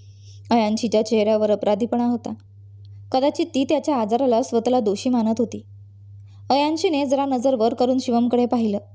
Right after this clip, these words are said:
तर तो तिलाच पाहत होता. "तू असंवेदनशील नाहीस अयांशी, फक्त तू स्वतःवर एक कठोरतेचा मुखवटा घातलाय. आतून एक साधी, सरळ मनाची मुलगी आहेस. तुझ्यातही तेच भावनांचे वादळ आहे, जे इतर कुठल्याही सामान्य मुलीत असतं.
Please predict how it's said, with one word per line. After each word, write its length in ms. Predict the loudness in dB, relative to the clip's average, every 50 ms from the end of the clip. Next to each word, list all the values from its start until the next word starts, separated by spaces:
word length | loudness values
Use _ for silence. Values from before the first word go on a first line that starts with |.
| -20 -20 -20 -20 -20 -20 -20 -20 -20 -8 -2 -2
तर 120 | -2 0
तो 140 | 0 0 0
तिलाच 320 | 0 0 -2 -2 -2 -4
पाहत 260 | -4 -4 -2 -2 -2
होता. 240 | -4 -4 -6 -8 -12 -14 -16 -20 -20 -20 -20 -20 -20 -20 -20 -18 -18 -18 -18 -18 -18 -18 -18 -18 -18 -18 -18 -18 -18 -8 -2 0
"तू 120 | 2 2 2
असंवेदनशील 760 | 0 -2 0 0 0 0 2 2 2 2 0 0 0 0 0
नाहीस 340 | 0 0 0 0 0 0 0
अयांशी, 460 | 0 0 0 -2 -4 -4 -4 -6 -6 -6 -8 -20 -20 -20 -20 -20 -20 -20 -20 -20 -20 -20 -20 -8 -4
फक्त 200 | -4 -4 -2 -2
तू 140 | -2 -2 -2
स्वतःवर 440 | -2 0 0 0 2 2 0 2 0
एक 180 | 0 -2 -2 -4
कठोरतेचा 460 | -2 -2 -2 0 0 0 0 0 -2
मुखवटा 420 | -4 -2 -2 0 0 0 2 0
घातलाय. 320 | 0 0 -2 -4 -6 -8 -10 -12 -16 -20 -20 -20 -20 -20 -20 -20 -20 -20 -20 -20 -20 -20 -12 -6
आतून 340 | -4 -2 -2 -2 -2 -2 -2
एक 140 | -2 -2 -4
साधी, 380 | -2 -2 0 0 0 0 -2
सरळ 260 | 0 0 0 0 0 0
मनाची 380 | -2 -2 -2 -2 -2 -2 -2
मुलगी 320 | -2 0 -2 0 0 0 0
आहेस. 340 | 0 0 -4 -6 -10 -14 -18 -20 -20 -20 -20 -20 -20 -20 -20 -20 -20 -20 -8 -2 2
तुझ्यातही 400 | 2 4 4 2 2 2 0 0
तेच 240 | 2 0 0 0 0
भावनांचे 420 | -2 -2 -2 -2 -2 -2 0 0
वादळ 360 | 0 0 0 0 0 0 2 2
आहे, 200 | 2 2 2 2
जे 140 | 2 2
इतर 200 | 2 2 0 0
कुठल्याही 400 | 0 -2 -2 0 0 2 0 0
सामान्य 380 | 0 -2 -2 0 0 0 2 2
मुलीत 300 | 2 2 2 2 2 0
असतं. 280 | -2 -2 -4 -8 -12